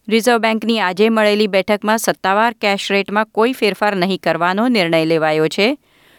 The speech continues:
ઓસ્ટ્રેલિયાનો વ્યાજ દર નવેમ્બર બે હજાર વીસથી શૂન્ય પોઇન્ટ એક ટકા પર રહ્યો છે. નવેમ્બર બે હજાર દસ પછી તેમાં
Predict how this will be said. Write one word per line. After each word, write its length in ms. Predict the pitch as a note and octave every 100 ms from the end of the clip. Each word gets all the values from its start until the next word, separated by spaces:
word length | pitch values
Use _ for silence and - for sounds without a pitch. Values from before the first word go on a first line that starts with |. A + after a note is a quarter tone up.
| _ -
ઓસ્ટ્રેલિયાનો 640 | G#3 - A3 G#3 G3+ G#3
વ્યાજ 360 | F#3 F#3 F#3 F#3+
દર 280 | G3+ A3 B3
નવેમ્બર 560 | G#3 A3 A3 A#3+ B3 C4+
બે 140 | G#3
હજાર 380 | F3+ F3 E3+ E3+
વીસથી 560 | D#3 A3 A3 - F#3+ A3 _ _ _ _
શૂન્ય 340 | - C4 C#4
પોઇન્ટ 340 | C#4+ D4 D4 C4+
એક 240 | - A3+ - -
ટકા 260 | - F3
પર 200 | F3 A#3+
રહ્યો 320 | A#3 F3+ E3+
છે. 300 | E3+ G#3 C4 D#4+ _ _ _ _ _ _ -
નવેમ્બર 480 | B3 C4 C4 C4+ C4
બે 200 | G3+ G#3+
હજાર 340 | A3 A3+ A3+
દસ 280 | F#3+ F#3+ -
પછી 240 | A3+ C4
તેમાં 280 | C4 A3 E3